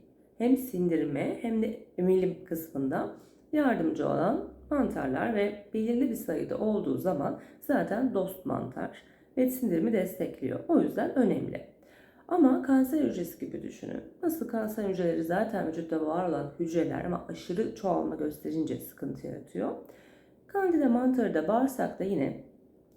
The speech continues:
olması gereken sayının üstüne çıkınca, fazla olunca eğer,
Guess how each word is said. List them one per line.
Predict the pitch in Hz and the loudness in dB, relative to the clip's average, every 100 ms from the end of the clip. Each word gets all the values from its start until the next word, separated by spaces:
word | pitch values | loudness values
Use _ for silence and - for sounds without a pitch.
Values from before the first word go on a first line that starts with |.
| - | -2
olması | 196 202 220 - | 0 2 -2 -4
gereken | 269 233 185 - 156 | 0 0 0 -4 -6
sayının | - 220 196 190 - | -4 -2 0 -2 -4
üstüne | 175 - 185 214 214 | -10 -8 -4 -4 -4
çıkınca, | 156 - 226 294 - 127 - - - - - | -6 0 6 6 6 0 -6 -12 -20 -20 -2
fazla | 196 196 214 254 | 2 2 2 2
olunca | 202 180 254 156 - | 2 2 0 0 -2
eğer, | - - - | -4 -6 -8